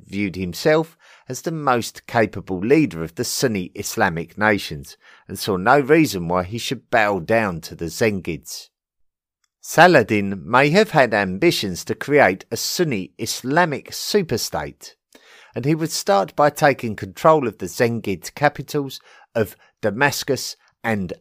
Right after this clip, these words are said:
Aleppo, while Mosul became a vassal state. The Abbasid Caliphate would recognise Saladin and his extended Ayyubid territories. Saladin was in control of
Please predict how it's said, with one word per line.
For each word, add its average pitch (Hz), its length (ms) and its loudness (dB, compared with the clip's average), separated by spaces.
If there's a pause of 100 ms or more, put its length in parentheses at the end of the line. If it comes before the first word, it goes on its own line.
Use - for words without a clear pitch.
Aleppo, 92 600 -2 (480)
while 113 440 0
Mosul 98 680 0 (240)
became 90 480 -6
a 104 80 -12
vassal 120 360 2
state. - 520 -8 (1000)
The 120 160 0
Abbasid 139 540 0
Caliphate 117 560 2 (280)
would 120 160 -6
recognise 92 1000 -4 (180)
Saladin 95 760 -2 (320)
and 87 160 -10
his 92 180 -8
extended 107 760 -4 (120)
Ayyubid 95 500 -4
territories. 85 800 -4 (1600)
Saladin 180 600 6
was 127 160 -4
in 117 240 -8
control 120 520 2
of 95 140 -4